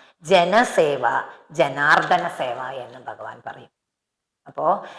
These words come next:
ഭഗവാനെ ഏത് സേവിച്ചാലും ഭഗവാനുള്ള സേവയാണത്. ഇപ്പൊ ഈ ഗീത ഞാൻ പറയുന്നതും ഭഗവാനാണ്. ഭഗവാൻ എന്നെ കൊണ്ട് പറയിപ്പിക്കുക എന്നാണ് ഞാൻ പറയുള്ളൂ.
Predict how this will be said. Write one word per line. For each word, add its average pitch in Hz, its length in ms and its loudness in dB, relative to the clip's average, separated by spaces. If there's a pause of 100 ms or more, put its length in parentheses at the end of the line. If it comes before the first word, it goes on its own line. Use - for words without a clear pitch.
(160)
ഭഗവാനെ 190 500 2
ഏത് 185 320 2
സേവിച്ചാലും 185 560 4
ഭഗവാനുള്ള 165 580 2
സേവയാണത്. 120 600 -4
ഇപ്പൊ - 340 -12
ഈ 160 120 -2
ഗീത 165 220 2
ഞാൻ 185 220 2
പറയുന്നതും 165 520 0
ഭഗവാനാണ്. 151 640 2
ഭഗവാൻ 214 580 2
എന്നെ 190 220 0
കൊണ്ട് 190 240 -2
പറയിപ്പിക്കുക 180 580 0
എന്നാണ് 190 220 -2
ഞാൻ 175 180 -2
പറയുള്ളൂ. 139 440 0